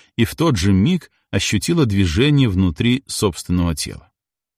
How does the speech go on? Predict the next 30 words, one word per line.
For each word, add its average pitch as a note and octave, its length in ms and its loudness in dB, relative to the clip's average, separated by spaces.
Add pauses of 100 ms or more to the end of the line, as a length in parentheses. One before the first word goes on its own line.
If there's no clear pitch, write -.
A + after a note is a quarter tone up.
(960)
Шепот - 580 -2
над C3 160 2
головой A2+ 420 0
не B2+ 120 4
стихал, C3+ 640 -4
а G2 120 -2
черные A#2 440 0
деревья A#2+ 560 0
подступали G2 540 -2
все F#2 200 -4
ближе G#2+ 480 -2
и B2 140 0
ближе. G2 460 -2 (720)
Элизабет G#2+ 500 2
почувствовала, A2+ 640 -4
что - 180 -4
осталась A2 520 -2
одна G2+ 480 2
в - 80 -8
целом F2+ 380 0
мире. D2 420 -2 (500)
Все D3 420 0
ее C3+ 200 2
бросили C#3+ 520 -2
и C3+ 140 -2
ушли, B2+ 580 0
но G#2+ 220 2
почему-то D#3 640 0
это D#3 220 -2
обстоятельство D3+ 880 -2